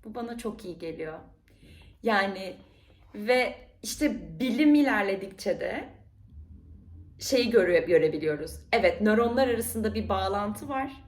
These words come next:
ve bu bilincin kalıplaşması. Benim düşüncelerimin kalıplaşması. Ve yoga bilincin kalıplaşmasını dizginlemek içindir.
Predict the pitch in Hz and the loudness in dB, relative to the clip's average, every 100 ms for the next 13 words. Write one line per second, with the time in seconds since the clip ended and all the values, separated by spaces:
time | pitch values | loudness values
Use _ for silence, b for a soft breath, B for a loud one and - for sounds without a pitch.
0 | B B - 320 339 240 262 294 311 302 | B B -4 0 2 2 2 6 6 6
1 | 359 294 277 269 294 285 - 269 269 - | 0 0 0 0 -2 -4 -4 -6 -4 -4
2 | 196 - - - - - - - - - | -6 -8 -18 -20 -20 -20 -20 -20 -18 -18
3 | - - - - - - - - 269 359 | -20 -20 -20 -20 -20 -20 -10 0 4 4
4 | 285 269 269 269 262 269 359 - 277 247 | 4 2 2 4 2 0 -2 0 0 0
5 | 247 226 - 202 190 - 175 - - b | -2 -2 -4 -8 -8 -8 -10 -12 -20 b
6 | b b 262 262 294 415 302 339 - - | b b 6 8 6 2 2 -2 -4 -16
7 | - - 208 269 294 330 403 403 302 277 | -20 -20 -2 2 4 2 0 -2 0 0
8 | 269 277 269 262 277 - 302 370 - 202 | 0 0 -2 -2 -2 -2 -2 -4 -8 -6
9 | 254 226 226 262 254 254 - 202 - 165 | -4 -4 -4 -4 -4 -6 -8 -12 -12 -12
10 | 160 160 | -12 -14